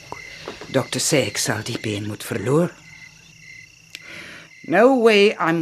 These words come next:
waltzing into heaven on one leg," het ek hom gesê. Hoe sal dit lyk as ek daar aankom sonder 'n been? Ons sal nie kan dans nie. Wat nog van perdry? Ek sal hom hou, al begin hy stink.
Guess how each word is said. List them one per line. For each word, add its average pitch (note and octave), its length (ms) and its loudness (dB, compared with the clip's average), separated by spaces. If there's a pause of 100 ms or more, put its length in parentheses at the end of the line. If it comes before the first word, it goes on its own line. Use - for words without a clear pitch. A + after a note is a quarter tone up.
waltzing G#3+ 680 -2
into F#3 320 -8
heaven E3 440 -2
on C3+ 280 -6
one D#3+ 240 -2
leg," D3+ 320 -2 (420)
het B2+ 140 -10
ek - 80 -14
hom C#3+ 120 -10
gesê. C3 360 -8 (1300)
Hoe C3 100 -4
sal C3 180 -4
dit C3 160 -6
lyk D#3 200 0
as D#3 100 -4
ek B2+ 100 -6
daar B2+ 220 -2
aankom E3 220 0
sonder D3+ 320 -4
'n C3 80 -8
been? A3 360 2 (840)
Ons E3+ 100 0
sal F#3 120 2
nie F3+ 120 4
kan F3 200 2
dans F#3 420 4
nie. D4+ 200 2 (460)
Wat F3+ 160 2
nog E3 120 2
van E3+ 180 0
perdry? A3+ 680 4 (1000)
Ek C3+ 160 -10
sal G2+ 160 -12
hom G2 160 -16
hou, G3+ 200 0 (440)
al A2 160 -10
begin - 400 -4
hy E3 80 -2
stink. - 380 -6